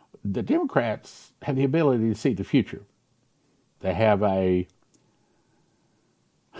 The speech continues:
a looking glass. They have a time machine. They know the things that are coming.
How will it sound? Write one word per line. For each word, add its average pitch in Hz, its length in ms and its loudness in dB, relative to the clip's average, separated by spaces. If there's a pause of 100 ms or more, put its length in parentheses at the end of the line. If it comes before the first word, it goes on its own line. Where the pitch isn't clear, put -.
(320)
a - 40 2
looking 139 320 4
glass. 135 540 4
They 110 220 -4
have 98 60 0
a 104 40 -2
time 139 240 4
machine. 139 500 2 (360)
They 107 160 0
know 123 160 4
the 107 100 0
things 104 320 -4
that 87 140 -4
are 87 40 -4
coming. 80 300 -10